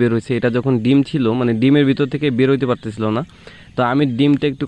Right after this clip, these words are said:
খোটাইয়া পরে এটারে বের করছি, তখন থেকেই এই ঘাড়টা একটু বাঁকা। আমি ভাবছিলাম যে বাঁচবে না,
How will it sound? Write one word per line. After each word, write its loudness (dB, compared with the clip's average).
খোটাইয়া -2
পরে 0
এটারে -2
বের 0
করছি, -8
তখন 2
থেকেই -2
এই 0
ঘাড়টা -4
একটু -6
বাঁকা। -4
আমি 0
ভাবছিলাম -2
যে 0
বাঁচবে -2
না, -2